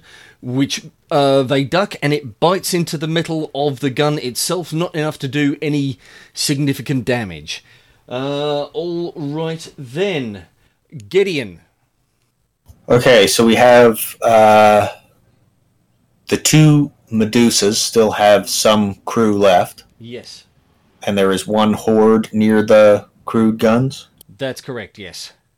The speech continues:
Speaker 2: Well, I'll fire at the horde.
Speaker 1: Okay. So give me a full auto roll. Uh, it's not short range, so you
Speaker 2: It's
Speaker 1: don't
Speaker 2: not
Speaker 1: get the
Speaker 2: short
Speaker 1: plus ten.
Speaker 2: range.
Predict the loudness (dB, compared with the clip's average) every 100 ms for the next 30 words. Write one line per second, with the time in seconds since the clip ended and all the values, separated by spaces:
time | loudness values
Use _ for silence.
0 | _ _ _ _ _ _ _ -2 4 4
1 | 4 2 4 6 4 0 -10 -6 -4 -4
2 | -6 -10 -20 -20 -20 -16 -14 -14 -12 -10
3 | -8 -10 -12 -18 _ _ _ _ _ _
4 | _ _ _ _ _ _ _ _ -16 -10
5 | -6 -6 -6 -6 -4 -4 -4 -6 -6 -4
6 | -4 -2 -2 0 -2 -2 -4 -6 -10 _
7 | _ _ _ -6 -2 0 0 -2 -2 -6
8 | -6 -2 -2 -4 -4 -4 -2 -2 -2 -4
9 | -4 -4 -2 -2 -2 -4 -6 -6 -6 -6
10 | -8 -8 -6 -4 -6 -8 -12